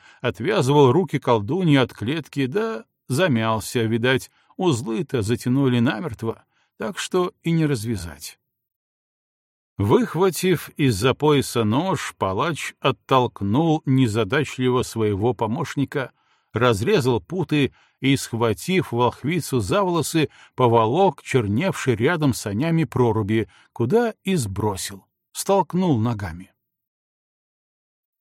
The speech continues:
Избитая колдунья исчезла было под водой,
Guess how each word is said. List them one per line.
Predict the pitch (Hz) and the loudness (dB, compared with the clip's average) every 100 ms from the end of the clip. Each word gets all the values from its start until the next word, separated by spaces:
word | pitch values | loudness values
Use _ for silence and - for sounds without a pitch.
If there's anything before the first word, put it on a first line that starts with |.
| _ _ _ | _ _ _
Избитая | 139 120 80 185 226 185 175 | 2 2 2 0 2 4 4
колдунья | - 131 113 104 175 226 190 170 180 | 4 2 2 0 0 2 4 2 0
исчезла | - 120 - - 190 139 117 117 | -2 -2 -2 0 2 2 0 0
было | 104 151 143 | 2 2 2
под | 123 98 | 0 -2
водой, | 104 95 190 220 | -4 -2 -2 -2